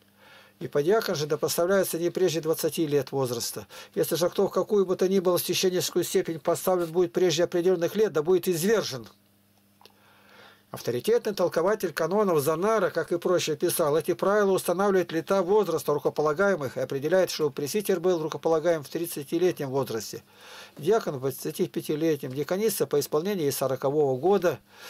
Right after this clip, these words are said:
Ранее же сих лет не рукополагать, и хотя бы казались совершенно достойными рукоположения. Но отлагать, то есть соблюдать, выжидая исполнения сего возраста.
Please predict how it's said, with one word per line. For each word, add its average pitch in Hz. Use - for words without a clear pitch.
Ранее 226
же 185
сих 196
лет 160
не 180
рукополагать, 190
и 131
хотя 175
бы 180
казались 170
совершенно 180
достойными 170
рукоположения. 131
Но 180
отлагать, 202
то 185
есть 170
соблюдать, 196
выжидая 165
исполнения 180
сего 165
возраста. 123